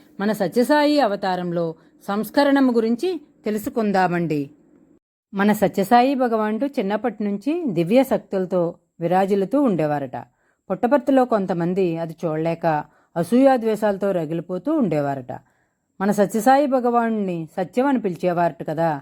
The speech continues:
ఈ సత్యం తన స్నేహితులతో తిరుగుతూ ఉంటే పుట్టపర్తిలో కొంతమంది సత్యాన్ని తమ ఇంటికి పిలిచి ప్రేమగా తునిబండారాలు పెడుతూ ఉండేవారట.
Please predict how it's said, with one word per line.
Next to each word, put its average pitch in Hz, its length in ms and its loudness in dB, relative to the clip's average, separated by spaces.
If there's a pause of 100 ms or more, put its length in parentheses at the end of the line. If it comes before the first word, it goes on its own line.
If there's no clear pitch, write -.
(380)
ఈ 240 120 2
సత్యం 220 560 2 (280)
తన 202 100 0
స్నేహితులతో 226 1040 0
తిరుగుతూ 175 440 -4
ఉంటే 214 440 -2 (340)
పుట్టపర్తిలో 254 520 2
కొంతమంది 196 720 0 (220)
సత్యాన్ని 220 600 0 (340)
తమ 214 100 2
ఇంటికి 214 440 0
పిలిచి 180 420 -2
ప్రేమగా 175 680 2 (460)
తునిబండారాలు 233 640 4
పెడుతూ 208 400 -4
ఉండేవారట. 156 640 -4